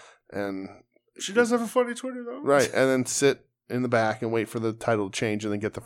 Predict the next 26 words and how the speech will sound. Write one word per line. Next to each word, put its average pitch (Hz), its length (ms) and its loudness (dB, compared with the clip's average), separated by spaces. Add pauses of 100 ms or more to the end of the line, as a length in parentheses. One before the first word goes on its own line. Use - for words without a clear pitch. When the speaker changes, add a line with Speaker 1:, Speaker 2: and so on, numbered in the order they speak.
Speaker 1:
be 117 80 -4
the 107 80 -4
first 104 240 -6
challenger 98 280 -6
for 101 120 -8
when 92 80 -6
the 95 40 -10
title 78 220 -8
changes. 85 400 -10
Speaker 2:
Yeah. - 580 -6
Speaker 1:
Uh, 101 380 4 (140)
main 175 200 10
event. 104 240 -2 (360)
Speaker 2:
Yes, 220 420 2 (100)
uh, 139 240 -4
Andrade 143 540 2
versus 143 300 -4
Darby. 139 560 0 (160)
Speaker 1:
Yes. 110 440 0 (300)
Speaker 2:
Um, 110 640 0
Speaker 1:
Beefy 139 440 0
Andrade. 92 380 0
We're 107 80 0
talking 151 280 8
Speaker 2:
dude, 143 100 8
Speaker 1:
about, 127 260 8